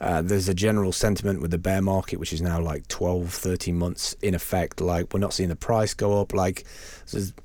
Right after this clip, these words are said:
market manipulation, you know, there's a lot of bad sentiment out there. And, you know, I've been listening to a bunch of the forums that Pensive,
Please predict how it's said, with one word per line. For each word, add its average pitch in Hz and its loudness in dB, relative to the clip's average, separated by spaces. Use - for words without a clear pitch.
market 107 2
manipulation, 95 2
you 113 0
know, 90 2
there's 101 0
a 123 2
lot 123 2
of 90 0
bad 95 4
sentiment 98 2
out 71 0
there. 80 -2
And, 123 2
you 160 2
know, 156 8
I've 123 6
been 147 6
listening 143 4
to 113 2
a 104 4
bunch 98 0
of 95 0
the 95 4
forums 104 2
that - -2
Pensive, 98 0